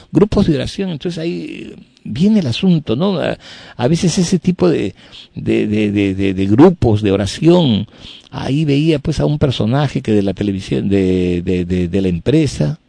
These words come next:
un gerente de una empresa, y en la que él decía de que, este, eh, de que las cosas le iban a él, le marchaban muy bien, porque además él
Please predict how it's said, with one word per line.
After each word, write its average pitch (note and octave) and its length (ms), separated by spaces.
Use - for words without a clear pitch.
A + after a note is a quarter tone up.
un B2 100
gerente A#2+ 520
de A2+ 60
una A2 140
empresa, B2+ 520
y G#2 100
en G2+ 60
la G2 80
que - 120
él B2+ 80
decía B2 420
de G#2+ 140
que, F2+ 160
este, F2+ 440
eh, F2 960
de F#2+ 120
que F#2 280
las F2+ 200
cosas B2+ 320
le G2 100
iban A#2 260
a G2 80
él, A#2+ 200
le G#2+ 60
marchaban G#2+ 420
muy G#2+ 160
bien, A#2+ 320
porque F#2+ 240
además F#2+ 420
él A2+ 300